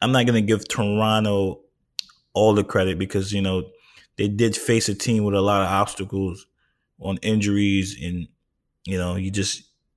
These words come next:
it is what it is. I guess, you know, injuries are part of the game, but, you know,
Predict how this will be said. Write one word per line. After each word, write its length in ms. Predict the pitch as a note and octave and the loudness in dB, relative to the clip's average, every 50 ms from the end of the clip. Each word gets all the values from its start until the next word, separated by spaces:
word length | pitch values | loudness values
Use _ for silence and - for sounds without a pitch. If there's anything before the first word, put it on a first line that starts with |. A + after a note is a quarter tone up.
| _ _ - | _ _ 0
it 120 | A2 A2+ | 4 4
is 140 | A#2 A2 A2 | 4 4 4
what 80 | G2+ | 2
it 80 | G#2 G2 | 2 2
is. 160 | F#2 F2+ F2+ | 2 0 0
I 80 | G2 G2+ | 0 0
guess, 400 | G2 A2 G#2+ G#2 - - - - - - - | 2 2 2 2 0 -4 -6 -8 -12 -14 -10
you 120 | - - A2+ | -4 -2 -2
know, 80 | G#2 | 0
injuries 400 | G2 A#2 A#2 A#2 A2+ A2+ G#2+ G#2 | 2 2 2 2 2 2 2 2
are 80 | G#2 F#2+ | 0 0
part 240 | - - A2 G#2 G#2 | 2 2 4 4 4
of 80 | G2 | 2
the 80 | G2 F#2 | 0 0
game, 500 | F#2 G#2 G#2 A2 A#2+ B2 B2+ C3 B2+ - - - _ _ _ _ _ _ _ _ _ _ _ _ _ _ | -2 0 0 2 2 2 2 0 -2 -6 -14 -20 _ _ _ _ _ _ _ _ _ _ _ _ _ _
but, 200 | - G#2 F#2+ - | -4 -4 -2 -2
you 100 | F#2 G#2+ | -2 -2
know, 280 | G#2 G2 F#2+ F#2+ F#2 | -2 -2 -2 -4 -6